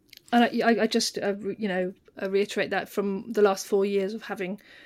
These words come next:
having had, um, symptoms. I, I, you know, I have weeks where I don't have any symptoms at all, and then I'll have days when it's, I have very, not really able to move my legs at all, and then another, the next day I can walk fine. And so the,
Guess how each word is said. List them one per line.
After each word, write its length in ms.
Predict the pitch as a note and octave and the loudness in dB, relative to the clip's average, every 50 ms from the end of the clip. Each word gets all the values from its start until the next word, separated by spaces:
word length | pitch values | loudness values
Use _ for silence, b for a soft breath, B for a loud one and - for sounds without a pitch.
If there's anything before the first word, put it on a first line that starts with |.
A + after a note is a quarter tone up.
| b b b b | b b b b
having 280 | - G#3+ G3 G3+ G3 | -2 0 0 0 0
had, 340 | F#3 A3+ G3 F#3+ F#3 - - - _ - | 2 2 2 2 2 -2 -6 -14 _ -2
um, 420 | A3+ G3+ F#3+ F#3+ F#3 F#3+ G3 G3+ - _ _ _ | 0 0 0 0 -4 -6 -8 -8 -10 _ _ _
symptoms. 680 | - - - G#3+ G#3 G3 - - G3+ G3+ G3 F#3+ - - - - | -2 2 2 2 2 2 0 -2 -2 0 -2 -4 -6 -10 -6 -2
I, 200 | G#3+ A3 G#3 - - | -2 -2 -2 -2 -4
I, 100 | A3+ A3+ | -4 -2
you 140 | G#3 A#3 A#3 | 0 0 2
know, 140 | G#3+ G#3 G#3+ | 2 2 2
I 40 | G#3 | 2
have 180 | G3+ G#3+ G#3 | 0 -2 0
weeks 300 | G#3+ A3 G#3+ - - - | 0 0 0 0 -2 0
where 100 | G#3 G3+ | 0 2
I 60 | G3 | 2
don't 280 | G3 G3+ G3+ G3+ - A#3+ - | 2 2 0 -2 -2 -6 -6
have 180 | - G#3+ G3+ - _ - | -6 -6 -6 -6 _ -4
any 160 | G3+ G#3 G3+ | -4 -4 -4
symptoms 360 | - G#3+ G3+ G#3+ - G#3+ G3 | -6 -8 -6 -6 -4 -2 -2
at 180 | G3+ G3 - - | -2 0 4 6
all, 180 | G#3+ G#3 G3 | 8 8 8
and 120 | G3 G3 G3 | 6 4 2
then 220 | G3 G3 G3 G#3 B B B B B B B B B - | 0 0 0 -2 B B B B B B B B B -2
I'll 120 | - G#3 G3+ | -2 0 0
have 200 | F#3 G3+ G3 - | 0 -2 -2 2
days 300 | G#3 G3 F#3+ F#3+ F#3+ G3+ | 4 4 4 4 2 0
when 100 | G3 F#3+ | -2 -2
it's, 160 | - - - _ - - - - G#3 - | -4 -6 -10 _ -20 -20 -20 -12 -6 -4
I 80 | G3+ F#3+ | -4 -2
have 180 | G3 G#3 F#3+ G3 | -2 -4 -4 -2
very, 200 | G3+ G3 G3 G#3 - _ _ _ _ - - | -2 -2 -2 -4 -6 _ _ _ _ -6 0
not 260 | A3 A3 A3+ G#3+ F#3 | 4 4 4 4 4
really 180 | G#3 G#3+ G#3 G#3 | 4 4 6 6
able 160 | G3+ G3+ G#3+ | 4 2 0
to 120 | - A#3+ G#3+ | 0 0 2
move 180 | A3 G#3+ G#3 | 2 2 2
my 60 | G3+ | 2
legs 260 | G3+ G3+ G3 - - - | 0 0 -2 -4 -4 -2
at 40 | - | 2
all, 240 | G#3+ G#3+ A3 A3+ A3+ B B B B | 2 4 4 2 0 B B B B
and 100 | - G#3+ | 2 4
then 100 | G#3+ G#3+ G#3+ | 4 4 6
another, 300 | G#3+ A3 A3 A3 G#3 - - | 6 6 6 4 4 2 0
the 80 | - A3 | 2 4
next 300 | A#3 A#3 - - - - | 6 6 4 2 0 2
day 280 | G#3+ G#3+ G#3 G#3+ A3 b b b b b | 4 4 6 4 2 b b b b b
I 100 | b G3 G3+ | b -10 -4
can 160 | - G#3+ G#3 | -2 2 2
walk 200 | G#3 G#3 G3+ - - | 2 2 2 0 0
fine. 340 | - A#3 A3+ G3+ G3+ G3 G3+ | 2 2 4 4 2 2 0
And 100 | G#3 G3+ | 0 0
so 280 | - - G#3+ G#3 G#3 B B B B - | 0 2 4 4 4 B B B B 2
the, 140 | G#3+ - | 2 2